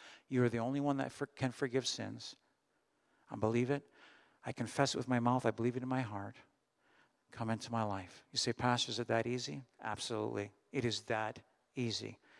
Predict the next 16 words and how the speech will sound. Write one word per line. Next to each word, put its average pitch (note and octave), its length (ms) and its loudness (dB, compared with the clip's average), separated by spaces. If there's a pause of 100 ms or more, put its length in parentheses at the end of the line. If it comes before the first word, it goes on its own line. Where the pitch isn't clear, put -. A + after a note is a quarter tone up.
(200)
You - 40 -12
may A#2+ 100 4
say, A2 220 -2 (420)
"How B2 200 -4
do A#2 80 0
I A2+ 100 0
know?" B2+ 320 -4 (480)
'Cause A2+ 120 -4
I've A2 120 0
seen C3+ 160 2
it A#2 100 2
happen A#2 480 -2 (380)
in A2+ 140 -4
so B2 260 2
many B2 220 2
lives. G#2+ 560 0